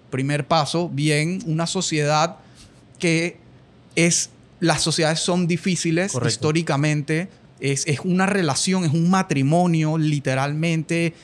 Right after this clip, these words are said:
Speaker 1: con altos y bajos, con desacuerdos, con acuerdos. En fin, nosotros tuvimos la suerte y llegaremos a, a ese tema,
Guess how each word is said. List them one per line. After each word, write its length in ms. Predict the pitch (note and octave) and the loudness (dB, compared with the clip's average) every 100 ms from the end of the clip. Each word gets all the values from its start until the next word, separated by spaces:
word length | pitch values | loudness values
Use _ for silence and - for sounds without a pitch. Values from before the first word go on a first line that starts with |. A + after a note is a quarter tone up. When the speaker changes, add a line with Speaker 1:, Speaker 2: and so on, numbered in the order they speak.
| - | -12
Speaker 1:
con 220 | - C#3 C#3+ | -4 -2 0
altos 360 | D3+ D3 E3+ | 0 -2 -4
y 80 | D3 | -2
bajos, 480 | C#3 D#3+ D#3 E3 E3 | 2 2 4 0 -2
con 680 | D3 C#3+ C3+ C3 C3+ C3+ C#3+ | -6 -4 -4 -4 -6 -8 -4
desacuerdos, 1000 | D#3 C#3 C3 - F3+ F3 E3 E3 F3 E3+ | -2 0 -2 0 2 2 0 0 -2 -4
con 260 | - C#3 C3+ | -6 -6 -6
acuerdos. 800 | B2+ F3 F#3 F3 D#3 E3 F3 E3+ - - - - | -6 -2 0 0 0 -2 -2 -4 -14 -20 -20 -8
En 120 | C3+ C3+ | -4 -2
fin, 460 | F#3+ F3+ F#3+ F#3 - - - - - F#3 | 2 2 2 -2 -8 -20 -20 -20 -12 0
nosotros 460 | D#3 D3 D3+ E3+ | 0 2 0 0
tuvimos 320 | - D#3 E3+ F3+ | 0 0 2 2
la 100 | C#3+ | 0
suerte 380 | E3 E3 E3 | 0 0 0
y 60 | F3 | -2
llegaremos 500 | D3+ C3+ C3 C#3+ E3+ | 0 0 0 0 0
a, 60 | D#3 | 0
a 260 | C#3 C3+ | -2 -2
ese 200 | C#3+ E3+ | -2 0
tema, 360 | D#3+ E3+ E3+ | 0 2 2